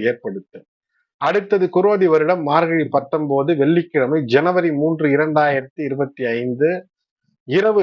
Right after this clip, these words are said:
பதினொன்று முப்பத்தி ஒன்பது பி எம் வரை சதுர்த்தி, அதன் பின்னர் பஞ்சமி, வளர்பிறை பஞ்சமி. நட்சத்திரம் அவிட்டம்,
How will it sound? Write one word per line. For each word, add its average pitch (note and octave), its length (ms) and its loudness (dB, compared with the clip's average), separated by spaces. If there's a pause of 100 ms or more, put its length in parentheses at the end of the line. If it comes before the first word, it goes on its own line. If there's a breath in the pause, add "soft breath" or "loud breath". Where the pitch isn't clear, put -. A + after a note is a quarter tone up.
(140)
பதினொன்று F#3 400 0
முப்பத்தி D#3+ 500 -4
ஒன்பது D3 320 -2
பி D#3+ 160 -6
எம் D3+ 220 -2
வரை E3 160 0 (120)
சதுர்த்தி, D3+ 560 -2 (200)
அதன் C3 340 -4
பின்னர் D#3 380 -4 (100)
பஞ்சமி, C3 480 -2 (1080)
வளர்பிறை F3 460 2 (120)
பஞ்சமி. C3 400 2 (140)
நட்சத்திரம் F3 640 -2 (160)
அவிட்டம், G#3+ 600 -4